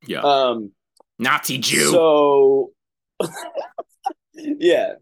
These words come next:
Speaker 2: yeah, exactly. The Believer, Ryan Gosling in The Believer.
Speaker 1: Yeah.
Speaker 2: Um,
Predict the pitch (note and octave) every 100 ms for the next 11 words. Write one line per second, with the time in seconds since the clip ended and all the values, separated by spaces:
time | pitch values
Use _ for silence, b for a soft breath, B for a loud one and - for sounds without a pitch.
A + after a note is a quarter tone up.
0 | - D3 A2 G#2+ B2+ A#2+ A#2 A2 A#2+ A2+
1 | B2+ C3+ A2 G2+ A2 A#2 A#2 A2+ A2+ A#2
2 | A#2 G#2 G2+ G#2 G#2+ G2 - _ _ _
3 | - D3 D3 C#3+ C#3 C3 B2+